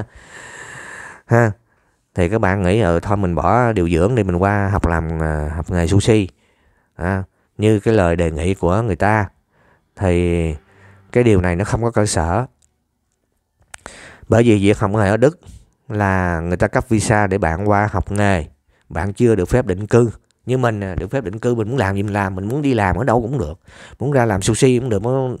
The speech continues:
đi làm điều dưỡng thì học điều dưỡng. Nghĩa là làm sushi á, hiện tại là người ta không cần bằng cấp gì cả, chỉ cần vô người ta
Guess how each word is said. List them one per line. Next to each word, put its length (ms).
đi 120
làm 180
điều 140
dưỡng 240
thì 100
học 140
điều 160
dưỡng. 280
Nghĩa 120
là 140
làm 160
sushi 420
á, 140
hiện 240
tại 240
là 80
người 100
ta 80
không 240
cần 180
bằng 140
cấp 180
gì 120
cả, 220
chỉ 100
cần 260
vô 180
người 120
ta 300